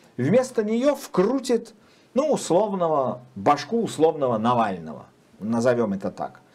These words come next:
Тот, значит, подписывает, тот же не начинал войну с Украиной? Не начинал. Н-, не влезал туда? Не влезал. Крым не бутерброд для него был? Ну, это будет, будут с ним,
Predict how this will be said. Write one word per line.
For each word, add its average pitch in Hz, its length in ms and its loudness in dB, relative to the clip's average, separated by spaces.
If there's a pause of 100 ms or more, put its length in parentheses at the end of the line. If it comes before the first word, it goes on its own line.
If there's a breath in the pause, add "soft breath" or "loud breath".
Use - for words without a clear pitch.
(500 soft breath)
Тот, 269 360 2
значит, 131 400 -2
подписывает, 147 600 0
тот 220 180 2
же 139 140 -4
не 160 100 0
начинал 262 360 0
войну 120 260 0
с 98 100 -10
Украиной? 98 520 -4 (380)
Не 302 180 -8
начинал. 110 520 -4 (480 loud breath)
Н-, 185 320 2
не 202 140 0
влезал 220 480 2
туда? 107 300 -2
Не 180 140 0
влезал. 165 500 0 (240 loud breath)
Крым 247 300 2
не 247 100 -4
бутерброд 240 560 2
для 196 160 -2
него 151 260 2
был? 135 300 -2
Ну, 330 280 0
это 196 380 0
будет, 147 340 -2 (120)
будут 170 260 0
с - 100 -10
ним, 143 320 -2